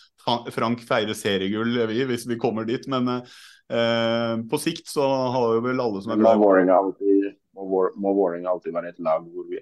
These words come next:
Speaker 2: enten, eh, enten vi er i midten, eller så vi kjemper om nedrykk, eller er vi et lag som må virkelig stabilisere seg og bruke potensialet sitt?
Speaker 1: Det er jo
Speaker 2: Hvis vi
Speaker 1: den store
Speaker 2: snakker
Speaker 1: drømmen, da.
Speaker 2: om potensial, så er det, så har jo Vålerenga det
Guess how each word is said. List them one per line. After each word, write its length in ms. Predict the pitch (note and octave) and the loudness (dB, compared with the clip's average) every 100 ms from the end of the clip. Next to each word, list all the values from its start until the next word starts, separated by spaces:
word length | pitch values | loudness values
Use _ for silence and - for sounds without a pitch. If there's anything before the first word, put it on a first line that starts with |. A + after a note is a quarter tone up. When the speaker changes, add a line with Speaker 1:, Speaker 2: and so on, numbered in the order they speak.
| - | -8
Speaker 2:
enten, 480 | F2+ D#2 E2+ F2 E2+ | -10 -8 -6 -4 -2
eh, 320 | E2 E2 - - _ _ _ G2 | 0 0 -4 -8 _ _ _ -6
enten 260 | F2+ F#2+ | -4 2
vi 60 | F2 | 4
er 160 | E2+ | 4
i 60 | F2+ | 2
midten, 400 | E2+ D#2 G2 G#2 | 0 -4 -12 -6
eller 240 | F#2+ F2+ F2 | -4 -4 -10
så 140 | F2 | -8
vi 100 | F2 | -6
kjemper 480 | - F2 D#2 D#2+ E2 | -4 -4 -4 -6 -6
om 100 | E2+ | -6
nedrykk, 460 | E2+ D#2 - E2+ _ | -6 -6 -8 -12 _
eller 160 | E2 E2 | -6 -2
er 320 | E2+ - E2 | 0 2 2
vi 100 | E2+ | 0
et 140 | E2 | -2
lag 180 | D#2+ - | 0 0
som 220 | - E2 | -2 -14
må 240 | E2+ E2+ E2 _ _ _ - | -10 -10 -10 _ _ _ -10
virkelig 460 | F#2+ E2+ - D#2+ - | -6 -6 -4 -6 -2
stabilisere 500 | D#2+ - F2 D#2+ D#2+ | -6 -4 -8 -10 -8
seg 220 | E2+ E2 | -4 -4
og 120 | E2 | -4
bruke 340 | E2 D#2+ - - | -6 -8 -10 -20
potensialet 600 | _ - - - - - | _ -20 -14 -10 -10 -12
sitt? 200 | - - _ _ A2 | -20 -20 _ _ -12
Speaker 1:
Det 80 | G2+ | -6
er 120 | F#2+ | -4
jo 60 | F2+ | 0
Speaker 2:
Hvis 20 | |
vi 80 | G2 | -2
Speaker 1:
den 20 | |
store 200 | - F#2 | 0 -2
Speaker 2:
snakker 140 | - G#2 | 0 -8
Speaker 1:
drømmen, 200 | F#2+ C3+ | -8 -12
da. 60 | |
Speaker 2:
om 80 | - - F2 | -16 -20 -18
potensial, 500 | D#2+ D#2 F2 E2 - | -18 -20 -20 -20 -20
så 160 | _ - - | _ -12 -4
er 160 | - - | -4 -4
det, 240 | G1+ G1+ - _ _ _ _ _ _ - | -10 -12 -16 _ _ _ _ _ _ 0
så 160 | A2 | 6
har 160 | F#2+ F2+ | 8 10
jo 140 | F#2 | 10
Vålerenga 760 | F#2 F2 E2+ F2 E2+ E2+ E2+ | 10 8 4 -4 -10 -12 -10
det 60 | E2 | -12